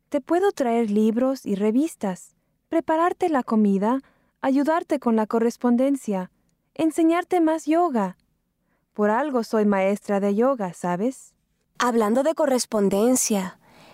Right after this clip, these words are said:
Speaker 2: ¿qué vamos a hacer con todas estas flores y tarjetas? Son muy lindas. Los televidentes son unos ángeles. Pero ya tengo muchas,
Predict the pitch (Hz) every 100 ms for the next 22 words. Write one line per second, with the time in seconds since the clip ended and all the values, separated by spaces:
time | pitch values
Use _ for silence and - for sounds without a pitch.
0 | _ _ _ - 285 330 359 359 320 269
1 | 277 269 277 240 - 240 254 269 254 247
2 | - - 190 226 302 285 247 202 175 -
3 | 226 330 339 254 - - - _ _ _
4 | _ _ _ _ _ - - 202 180 254
5 | 311 220 254 302 185 165 - - _ -
6 | - - _ _ - 214 202 190 214 208
7 | 196 175 170 185 294 269 269 285 240 -
8 | 190 254 254 208 165 160 - - - -
9 | - - - _ _ _ _ _ - 214
10 | 202 190 208 240 370 294 202 202 392 403
11 | - 196 170 -